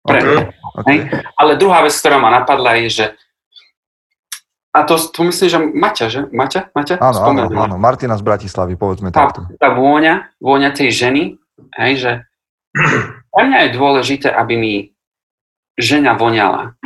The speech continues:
Speaker 1: určitým spôsobom.
Speaker 2: Čiže je to
Speaker 1: Hej.
Speaker 2: chemická záležitosť?
Speaker 1: Ja si myslím, že to je, a pre mňa to je,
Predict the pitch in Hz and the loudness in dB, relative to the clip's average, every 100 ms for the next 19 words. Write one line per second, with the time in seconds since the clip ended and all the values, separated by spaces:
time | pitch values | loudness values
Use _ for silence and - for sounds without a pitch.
0 | - _ - 120 - - - - - - | -20 _ -14 -12 -10 -12 -10 -8 -8 -10
1 | - - _ - 110 127 143 147 139 135 | -10 -10 _ -8 -2 2 2 2 0 0
2 | 147 - 214 214 202 240 233 185 - _ | -2 -2 0 0 -2 -4 -6 -6 -8 _
3 | _ _ _ 135 240 208 190 190 165 147 | _ _ _ 0 2 2 2 2 0 2
4 | 131 113 - 117 139 156 147 - 120 | 2 2 0 0 2 2 0 2 2